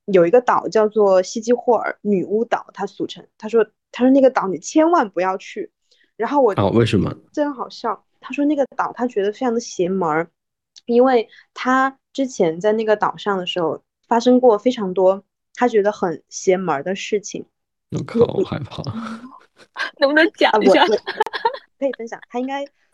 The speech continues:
Speaker 1: 呃，这无关隐私，所以还好。<laughs> 就是比如说像，
Speaker 3: 嗯。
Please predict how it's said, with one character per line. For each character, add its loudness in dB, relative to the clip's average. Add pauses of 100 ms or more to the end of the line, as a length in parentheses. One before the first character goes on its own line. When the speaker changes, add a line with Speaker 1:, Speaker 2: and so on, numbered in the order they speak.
(360)
Speaker 1:
呃， -12
这 -4 (240)
无 -4
关 2
隐 -2
私， -8
所 -2
以 -6
还 -6
好。 -6
<laughs> -12
就 -4
是 -2 (440)
比 -2
如 4
说 4
像， 0
Speaker 3:
嗯。 -10